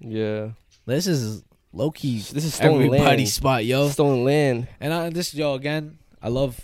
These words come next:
Speaker 2: I love white people. I love Caucasians. I have nothing against anybody. You know what I'm saying?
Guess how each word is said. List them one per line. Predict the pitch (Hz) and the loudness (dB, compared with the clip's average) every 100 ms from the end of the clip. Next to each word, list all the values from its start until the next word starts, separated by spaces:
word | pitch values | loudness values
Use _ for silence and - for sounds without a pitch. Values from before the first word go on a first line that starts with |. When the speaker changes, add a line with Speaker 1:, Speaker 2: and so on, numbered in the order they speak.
| - | -16
Speaker 2:
I | - | -10
love | 113 135 | -4 -4
white | 120 123 | -2 -4
people. | 131 123 | -4 -4
I | 113 | -2
love | 113 | -2
Caucasians. | - 120 123 117 113 110 | -4 -6 -6 -6 -6 -6
I | 107 107 | -4 -4
have | 120 113 | -6 -6
nothing | 117 123 123 | -6 -6 -8
against | 113 117 113 - | -6 -6 -6 -8
anybody. | 110 120 113 117 113 | -8 -8 -4 -4 -4
You | 113 | -4
know | 117 | -4
what | 120 | -6
I'm | 117 | -6
saying? | - 123 123 | -6 -6 -4